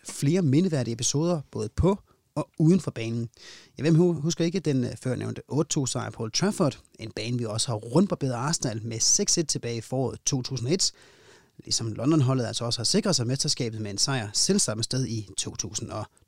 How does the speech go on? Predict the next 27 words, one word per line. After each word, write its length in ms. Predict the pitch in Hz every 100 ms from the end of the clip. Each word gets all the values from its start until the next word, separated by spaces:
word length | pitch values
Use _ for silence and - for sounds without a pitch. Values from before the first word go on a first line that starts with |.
| -
to. 180 | 226
Og 140 | - -
så 80 | 104
var 80 |
der 60 | 98
vist 120 | 110
også 140 | 104 -
lige 100 | 120
noget 180 | 117 123
med 100 | 120
en, 140 | 117
øh, 440 | 113 104 - 135
F 60 | 131
A 20 |
Cup 180 | 143 113
tilbage, 400 | - 113 110 - 135
F 40 | 143
A 20 |
Cup-finale 400 | 127 131 131 165
tilbage 160 | 139
i 40 | 113
to 20 |
tusind 120 | 117
og 60 | 110
fem, 220 | 185 165
som, 260 | - 120
øh, 100 | 113